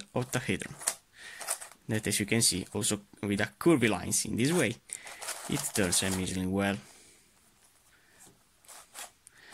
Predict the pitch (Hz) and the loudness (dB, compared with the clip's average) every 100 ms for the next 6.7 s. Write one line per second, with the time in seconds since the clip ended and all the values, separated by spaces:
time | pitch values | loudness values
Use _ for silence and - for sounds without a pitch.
0 | - - - 120 131 - 180 180 165 143 | -16 -14 -6 2 4 6 4 6 6 8
1 | 131 127 - 113 107 - - 240 190 151 | 6 4 2 0 0 2 4 4 4 4
2 | 127 110 104 76 - _ - 104 95 135 | 4 4 2 0 -10 _ 0 2 2 2
3 | 208 226 - 247 - _ _ - 123 - | 4 4 4 2 -4 _ _ -6 -6 -4
4 | - - 123 101 120 113 107 98 90 107 | -4 2 2 4 4 4 2 0 0 0
5 | 123 - 98 143 123 92 131 190 202 240 | 0 -2 0 2 2 4 4 4 2 0
6 | - - - - - 113 110 | -2 -14 -18 -6 0 2 4